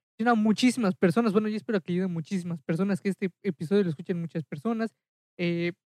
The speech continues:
las personas que pre-, hicieron las preguntas lo escuchen y les ayude bastante, porque yo sé que usted les va a ayudar con esto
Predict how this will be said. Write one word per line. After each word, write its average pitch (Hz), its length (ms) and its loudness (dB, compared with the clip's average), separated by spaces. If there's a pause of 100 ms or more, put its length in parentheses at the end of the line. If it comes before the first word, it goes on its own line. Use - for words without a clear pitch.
(140)
las 175 120 -2
personas 202 360 0
que 180 140 0
pre-, 170 240 2
hicieron 196 240 2
las 165 120 0
preguntas 185 340 0
lo 170 80 0
escuchen 220 460 2
y 170 60 -4
les 160 160 -8
ayude 190 300 0
bastante, 214 540 0 (240)
porque 214 200 0
yo 254 100 4
sé 262 120 -6
que 202 100 -2
usted 208 160 -2
les 190 100 0
va 190 60 4
a - 20 4
ayudar 180 360 2
con 170 280 -6 (120)
esto 180 400 4